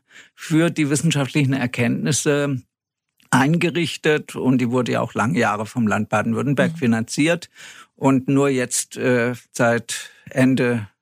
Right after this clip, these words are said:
Speaker 1: neunzehn, zweitausendneunzehn, wurde dann die Finanzierung eingestellt. Da kann man einfach nur sagen, das ist halt eine politische Entscheidung.
Speaker 2: Mhm.
Speaker 1: Das ist natürlich eigentlich Unsinn, aber ja, politische Entscheidungen sind nicht immer rational.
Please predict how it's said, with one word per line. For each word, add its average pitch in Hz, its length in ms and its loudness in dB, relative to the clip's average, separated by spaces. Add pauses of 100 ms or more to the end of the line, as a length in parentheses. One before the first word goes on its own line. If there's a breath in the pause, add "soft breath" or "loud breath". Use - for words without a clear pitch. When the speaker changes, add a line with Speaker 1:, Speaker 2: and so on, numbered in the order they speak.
Speaker 1:
neunzehn, 120 500 2
zweitausendneunzehn, 117 920 0 (360 loud breath)
wurde 143 320 2
dann 127 220 0
die 123 80 0
Finanzierung 123 560 0
eingestellt. 139 880 -2 (260 loud breath)
Da - 80 -12
kann 123 160 2
man 139 120 4
einfach 117 280 -4
nur 131 140 2
sagen, 131 340 0
das 117 100 -2
ist - 80 -4
halt 131 140 -2
eine 117 100 2
politische 131 460 -2
Entscheidung. 139 760 0
Speaker 2:
Mhm. 123 100 -8
Speaker 1:
Das 135 200 0
ist - 180 -4
natürlich 123 460 0
eigentlich 117 600 -4
Unsinn, 139 760 0
aber 120 440 -2 (280)
ja, 117 300 0
politische 123 480 -2
Entscheidungen 117 460 0
sind 117 220 0
nicht 117 180 -2
immer 110 160 2
rational. 95 560 -2